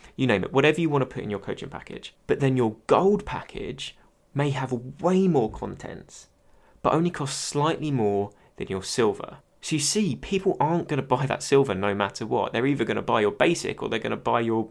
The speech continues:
really advanced. So that pushes more people to spend more money on you, your product, and your service. And what does that mean? More money in your pocket. Ideal. So now I'm actually gonna veer away from pricing techniques and talk about some more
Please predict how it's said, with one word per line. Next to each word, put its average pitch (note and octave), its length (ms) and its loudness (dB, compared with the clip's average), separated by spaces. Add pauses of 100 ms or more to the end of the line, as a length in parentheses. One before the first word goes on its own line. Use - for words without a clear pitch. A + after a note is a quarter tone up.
(120)
really C3 400 4
advanced. - 720 2 (480)
So - 180 0
that D3 220 0
pushes - 560 2
more B2 200 2
people B2+ 440 -2
to G2+ 100 -10
spend G2+ 300 -4
more C#3 280 0
money G2 460 0 (400)
on G#2 200 -2
you, C3+ 260 4
your A#2+ 200 2
product, G2+ 420 -6
and G2+ 100 -10
your - 100 -12
service. - 520 -8 (220)
And - 80 -8
what G3+ 80 0
does G3+ 100 -2
that G#2+ 140 -2
mean? D#3+ 280 -2 (520)
More F#2+ 140 -2
money F2+ 220 -2
in F2+ 80 -4
your F2 80 -6
pocket. - 360 -16 (880)
Ideal. - 460 -4 (280)
So - 140 -2
now F3 140 4
I'm G#3 80 4
actually D#3+ 220 2
gonna C3 140 2
veer A#2 400 4
away G#2 420 0
from G2 420 -2
pricing G#2+ 460 2
techniques G#2 480 -8
and A#2 100 -4
talk E3 220 -2
about C#3+ 320 0
some B2 160 -4
more G#2 380 0